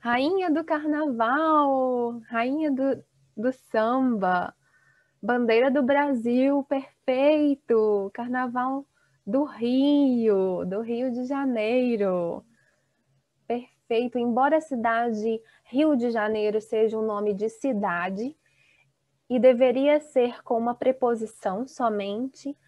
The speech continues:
Rio de Janeiro é uma exceção. Então, a gente fala do Rio de Janeiro. Muito bem.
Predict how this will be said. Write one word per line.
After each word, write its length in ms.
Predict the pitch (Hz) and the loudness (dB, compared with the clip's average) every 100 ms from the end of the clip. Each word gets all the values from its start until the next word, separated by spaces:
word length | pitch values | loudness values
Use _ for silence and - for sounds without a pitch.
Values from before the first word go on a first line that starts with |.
| _ _ | _ _
Rio 280 | - 294 330 | -2 0 0
de 140 | 262 | -2
Janeiro 460 | 254 254 240 254 262 | -2 -2 0 0 0
é 40 | |
uma 180 | 254 254 | 0 0
exceção. 880 | 269 330 - 320 - 226 190 185 196 | -2 -4 -6 -10 -8 -6 -6 -8 -10
Então, 180 | 214 220 | -10 -4
a 80 | 226 | -4
gente 320 | 226 240 - | -2 -6 -8
fala 300 | - 214 214 | -8 -4 -4
do 400 | 202 202 262 302 302 | -6 2 4 4 2
Rio 400 | 214 226 220 208 | -6 -4 -2 -4
de 140 | 196 196 | -4 -6
Janeiro. 640 | 214 196 170 160 - - _ _ - _ - | -6 -8 -10 -12 -14 -16 _ _ -20 _ -12
Muito 300 | 214 240 277 | -8 -6 -6
bem. 420 | 196 185 170 180 | -4 -4 -4 -10